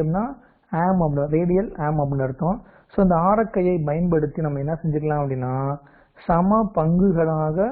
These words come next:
சுழலச் செய்யும் போது அடிக்கடி நம்ம என்ன செய்ய தேவையில்ல, துளைகளை எண்ண தேவையில்லை. So, அதனால இதுல இருக்கக்கூடிய இந்த விளிம்பு அப்படின்ற அந்த விளிம்பை அடிப்படையாக வைத்து நம்ம என்ன செஞ்சுக்கலாம்னா விரைவாக குறியீடு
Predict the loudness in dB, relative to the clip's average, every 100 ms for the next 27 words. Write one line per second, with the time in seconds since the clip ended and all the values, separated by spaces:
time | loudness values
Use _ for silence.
0 | -4 -14 -4 0 2 2 0 -4 -2 0
1 | 0 0 0 2 0 -2 -10 -20 _ _
2 | -4 0 0 0 0 2 2 2 -2 0
3 | 0 2 2 2 2 -2 -10 -4 0 0
4 | 2 0 0 -2 -10 -20 _ -2 2 2
5 | 0 0 0 0 0 0 0 -2 -6 _
6 | _ _ _ _ _ 0 2 2 4 4
7 | 2 0 -2 -2 -2 -2 0 0 0 2
8 | 2 2 0 0 0 0 -2 -4 -4 0
9 | 0 2 2 -2 -8 -14 -4 -4 -2 -2
10 | -2 0 -2 -2 -2 -4 -2 -4 -2 -2
11 | 0 -2 0 -2 -4 -14 -20 -4 0 2
12 | 4 4 2 2 -2 -4 -6 -2 0 2
13 | 0 0